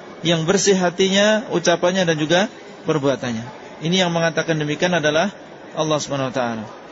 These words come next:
Mereka bukan orang yang pendusta. Kemudian, "Walladzina tabawwa'ud dar wal iman," dan orang-orang yang sudah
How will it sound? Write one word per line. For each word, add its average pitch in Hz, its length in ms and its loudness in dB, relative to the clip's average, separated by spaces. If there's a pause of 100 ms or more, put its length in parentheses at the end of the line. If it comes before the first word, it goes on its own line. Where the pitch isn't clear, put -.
(440)
Mereka 156 320 -2
bukan 156 240 -2
orang 156 240 0
yang 175 320 0
pendusta. 147 400 0 (2250)
Kemudian, 170 320 4
"Walladzina 185 640 4
tabawwa'ud 165 640 2
dar 170 240 6
wal 160 320 2
iman," 139 400 -2
dan 156 240 0
orang-orang 180 560 2
yang 175 160 2
sudah 202 400 4